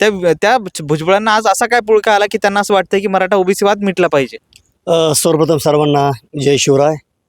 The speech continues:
Speaker 2: मुळामध्ये छगन भुजबळ संपलेले आहे. विषय असा आहे, जो माणूस संविधानिक पदावर आहे, जो माणूस शपथ घेतो की मी कुठल्याही एका विशिष्ट समाजाबद्दल मनामध्ये आकाशभाव ठेवणार नाही,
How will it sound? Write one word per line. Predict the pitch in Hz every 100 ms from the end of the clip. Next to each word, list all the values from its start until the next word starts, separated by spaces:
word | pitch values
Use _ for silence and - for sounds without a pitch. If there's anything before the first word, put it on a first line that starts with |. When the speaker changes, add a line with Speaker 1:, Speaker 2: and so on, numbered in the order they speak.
| _ _ _ - -
Speaker 2:
मुळामध्ये | 151 165 185 185 180
छगन | - 156 165
भुजबळ | 143 151
संपलेले | 143 123 131 127
आहे. | 110 - _ _ _ _ _ _ _ _ _ -
विषय | 151 202
असा | 190 170 175
आहे, | 156 139 170 _ _ _ _ _ 147
जो | 175
माणूस | 190 170 185 185 _ _
संविधानिक | - - 165 185 160 190
पदावर | 180 151 143
आहे, | 131 120 - _ _ _ - _ - 143
जो | 185
माणूस | 190 208 -
शपथ | - 127 -
घेतो | 156 147 139 123 _ _ _ _
की | 156
मी | 180
कुठल्याही | 180 170 151 160 190
एका | 196 -
विशिष्ट | 165 156 151 -
समाजाबद्दल | 151 147 147 143 151 - - - -
मनामध्ये | - 160 160 151
आकाशभाव | 147 - 131 143
ठेवणार | 131 131 131 156
नाही, | 131